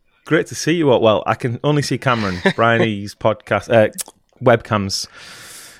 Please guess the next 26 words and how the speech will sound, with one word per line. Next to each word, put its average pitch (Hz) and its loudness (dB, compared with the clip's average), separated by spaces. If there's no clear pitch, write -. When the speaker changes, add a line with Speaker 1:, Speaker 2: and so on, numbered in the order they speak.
Speaker 1:
Yeah, 98 -6
in 131 0
another 117 0
room 104 -2
somewhere, 90 -6
I 85 -4
think, 87 -12
Bryony. 85 -8
But 80 -8
yeah, 82 -6
no, 92 -8
it's - -12
great 127 0
to 110 -4
Speaker 2:
Yeah. - -14
Speaker 1:
see 104 -2
and 95 -6
be 98 -4
with 92 -6
you 85 -6
all 85 -6
again. 67 -12
Speaker 2:
Yeah. 170 -10
Yeah, 320 -10
it's 190 -16
good. 233 -12